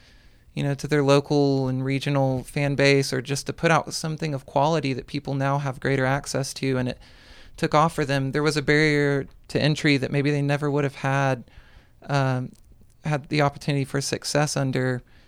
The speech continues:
prior to the internet opening up so many avenues for people to access content. And you can't,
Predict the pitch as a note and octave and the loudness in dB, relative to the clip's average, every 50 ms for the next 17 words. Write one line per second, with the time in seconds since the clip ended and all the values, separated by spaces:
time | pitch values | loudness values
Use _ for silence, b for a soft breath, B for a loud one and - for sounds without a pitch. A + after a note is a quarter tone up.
0 | b b b b b b b b - - - - - C#3+ C3 C3 C3 C3+ - C#3+ | b b b b b b b b -20 -20 -4 2 4 6 6 6 4 2 0 0
1 | C3 - - C3+ C3+ C3+ C3 B2+ B2+ B2+ - - C#3 C#3 - C3+ C3+ C3 B2+ B2 | 0 2 2 2 4 4 4 4 2 2 2 2 2 2 2 2 2 2 2 0
2 | - - - - C#3 C3+ C3 C3 C3 C3 B2+ B2+ C3 C3 C3 C3+ C3 C3 C3 C3 | -2 -2 -2 0 0 2 2 2 2 2 2 2 2 0 0 0 0 0 0 0
3 | B2+ B2 - - - - - - B2+ B2 B2+ B2+ B2+ B2 - - - - - - | 0 0 -2 -4 -6 -6 -6 -4 -2 -2 -2 -2 -2 -4 -6 -10 -20 -20 -14 -12
4 | - B2+ - C3 C3 - - C3 B2+ B2+ - - - C3+ C3+ - - - C3+ C3+ | -8 -6 -4 -6 -4 -2 -2 0 0 -2 -2 -4 -4 -4 -4 -4 -2 0 0 2
5 | C#3 C#3 - - C#3+ C#3 C3+ B2+ - - b b b b b b b b b b | 2 0 0 0 -2 0 -2 -2 -6 -12 b b b b b b b b b b
6 | b - D#3 D3+ C#3+ C#3+ C3 D3 C#3+ - - D3+ C#3+ C#3 - - - - - - | b -2 0 2 2 2 0 -2 -2 -2 0 0 0 0 -2 -4 -10 -16 -16 -16